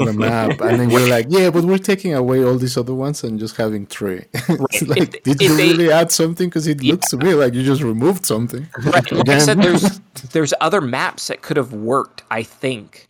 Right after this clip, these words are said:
Speaker 1: Right, but this
Speaker 2: Um,
Speaker 1: is my question to you. They don't really do play testing, right? Like, a-, at this point, I'm, like, a hundred percent <laughs> sure that they don't play test anything.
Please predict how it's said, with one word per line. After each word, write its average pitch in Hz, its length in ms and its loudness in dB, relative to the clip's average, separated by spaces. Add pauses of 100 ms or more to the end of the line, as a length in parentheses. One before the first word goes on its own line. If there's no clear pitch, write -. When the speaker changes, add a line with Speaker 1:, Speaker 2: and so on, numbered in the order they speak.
(160)
Speaker 1:
Right, 113 340 -2
but 123 180 0 (120)
this 127 160 0
Speaker 2:
Um, 147 60 -4
Speaker 1:
is 131 60 -4
my 127 140 2
question 123 400 -2
to - 120 -8
you. 107 460 0
They 135 120 4
don't 214 220 2
really 151 240 0
do 123 120 -2
play 120 240 -2
testing, 98 500 -8
right? 101 200 -6 (220)
Like, 120 280 -4
a-, 131 200 -2
at 131 100 -4
this 170 160 -2
point, 160 240 -2
I'm, 120 160 0
like, 107 200 -2
a 117 120 0
hundred 135 560 2
percent 120 400 0
<laughs> - 100 0
sure 135 140 4
that 120 320 0
they 143 120 2
don't 135 260 0
play 117 260 -2
test 123 340 -4
anything. 101 440 -6